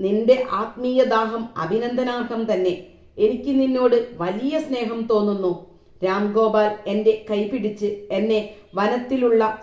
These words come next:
സുന്ദരമായ ഒരു ഗ്രാമത്തിലേക്കു നയിച്ചു. മണ്ണു കുഴച്ചു കെട്ടിയ വീടുകൾ, തെങ്ങോല കൊണ്ടു മേഞ്ഞതും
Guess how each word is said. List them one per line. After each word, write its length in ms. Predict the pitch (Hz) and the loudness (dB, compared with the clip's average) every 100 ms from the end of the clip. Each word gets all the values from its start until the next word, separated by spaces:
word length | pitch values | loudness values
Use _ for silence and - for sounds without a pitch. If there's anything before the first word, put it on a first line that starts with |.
| - | -8
സുന്ദരമായ 760 | 233 247 269 254 226 220 214 214 | -4 2 4 4 0 0 0 0
ഒരു 120 | 196 | -2
ഗ്രാമത്തിലേക്കു 880 | 190 165 185 202 208 185 180 175 196 | -2 0 0 0 -4 0 2 2 0
നയിച്ചു. 320 | 175 175 170 _ _ - - - | 0 0 -2 _ _ -20 -20 -4
മണ്ണു 320 | 214 226 277 | 0 2 2
കുഴച്ചു 420 | 302 269 269 269 - | 0 6 4 4 2
കെട്ടിയ 420 | 269 - 254 247 | 0 2 2 2
വീടുകൾ, 520 | 190 208 208 202 196 - - - | 4 4 4 4 0 -6 -16 -4
തെങ്ങോല 440 | 208 214 240 247 247 | 0 2 2 2 4
കൊണ്ടു 300 | 254 240 226 | 2 4 2
മേഞ്ഞതും 540 | 208 214 214 196 | 2 2 2 0